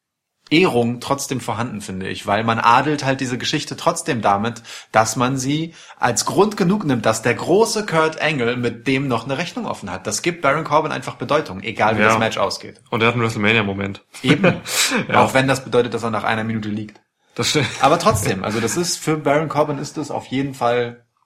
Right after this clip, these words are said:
Speaker 1: wichtig.
Speaker 2: Das stimmt, ja. Schön.
Speaker 1: Sehr
Speaker 2: Finde
Speaker 1: schön.
Speaker 2: ich gut. Was ist noch so passiert? Ähm, boah, ich, ich möchte einfach nochmal grad Alexa Bliss ein bisschen loben.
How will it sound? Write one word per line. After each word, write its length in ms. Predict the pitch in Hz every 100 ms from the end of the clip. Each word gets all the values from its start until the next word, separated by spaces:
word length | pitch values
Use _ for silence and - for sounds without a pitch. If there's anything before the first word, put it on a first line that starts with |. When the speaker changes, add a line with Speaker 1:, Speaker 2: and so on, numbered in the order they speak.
| -
Speaker 1:
wichtig. 400 | 110 113 - - _ _
Speaker 2:
Das 200 | 110 98
stimmt, 380 | - 98 95 - _ _
ja. 320 | 110 101 - _ _ - _ _ _ _ -
Schön. 460 | - 135 123 104 - - - - - - -
Speaker 1:
Sehr 240 | 107 120 110
Speaker 2:
Finde 200 | - 131
Speaker 1:
schön. 60 | -
Speaker 2:
ich 40 |
gut. 240 | 127 113 107
Was 120 | 117
ist 120 | 135
noch 140 | 127 135
so 160 | -
passiert? 540 | 127 101 - 101 98 -
Ähm, 380 | 120 110 107 107 - - - _
boah, 200 | - 87 - - 98 - - - _ -
ich, 260 | 127 -
ich 120 | -
möchte 240 | 139 156 143
einfach 180 | 143 143
nochmal 240 | 135 135
grad 200 | 127 131
Alexa 300 | 123 123 127
Bliss 260 | 104 117 -
ein 60 |
bisschen 240 | 107 101 101
loben. 360 | 101 98 101